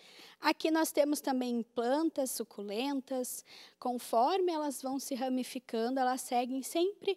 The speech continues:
o mesmo padrão, né? Ali na,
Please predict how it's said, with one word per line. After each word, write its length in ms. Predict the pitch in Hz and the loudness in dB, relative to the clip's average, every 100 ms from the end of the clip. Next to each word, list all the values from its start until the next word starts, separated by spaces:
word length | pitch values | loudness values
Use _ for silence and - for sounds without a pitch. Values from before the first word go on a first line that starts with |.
| - | -2
o 160 | 381 415 | 0 2
mesmo 360 | 285 269 294 | 2 0 -2
padrão, 720 | 277 320 339 247 240 240 262 247 _ _ _ | -2 -2 0 2 2 2 0 -6 _ _ _
né? 280 | 214 254 359 - - - | -8 -6 -6 -10 -20 -2
Ali 280 | 247 247 | 0 0
na, 360 | 262 254 240 233 | 0 0 0 -2